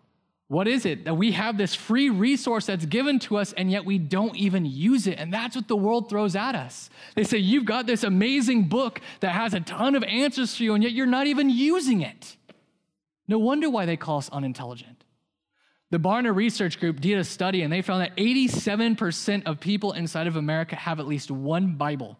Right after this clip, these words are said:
in their homes. On top of that, sixty-seven percent of people who consider themselves skeptic, they even own a Bible in their homes.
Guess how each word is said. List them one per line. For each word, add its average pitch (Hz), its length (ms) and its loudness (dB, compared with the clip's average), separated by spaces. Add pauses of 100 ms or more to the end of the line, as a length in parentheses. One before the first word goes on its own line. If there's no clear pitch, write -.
(100)
in 135 120 -4
their 127 100 -4
homes. 113 480 -18 (640)
On 165 100 0
top 196 180 0
of 208 60 0
that, 190 180 -2
sixty-seven 220 840 -2
percent 190 340 -2
of 180 60 -2
people 190 280 0
who 180 120 2
consider 196 320 -2
themselves 185 440 0
skeptic, - 640 -4 (280)
they 170 220 0
even 190 500 0
own 165 240 0
a 151 100 -2
Bible 135 460 -2
in 139 100 -2
their 123 120 -4
homes. 113 500 -18